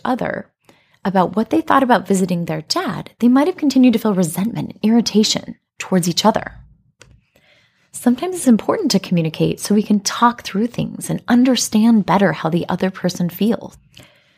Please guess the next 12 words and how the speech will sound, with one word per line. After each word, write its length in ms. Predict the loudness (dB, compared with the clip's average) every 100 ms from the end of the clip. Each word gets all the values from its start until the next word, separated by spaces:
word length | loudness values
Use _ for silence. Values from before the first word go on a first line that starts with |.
| _ _ _ _ _
Humans 380 | 0 4 4 2
are 120 | -2
wonderful 600 | -4 -4 -2 0 2 2
at 120 | 2
reading 280 | 0 -2 -2
each 200 | -4 -10
other. 240 | -10 -12 -14 _ _
And 100 | -2
so 200 | 2 2
sometimes 440 | 2 -2 0 0 2
when 120 | 2
we 120 | 2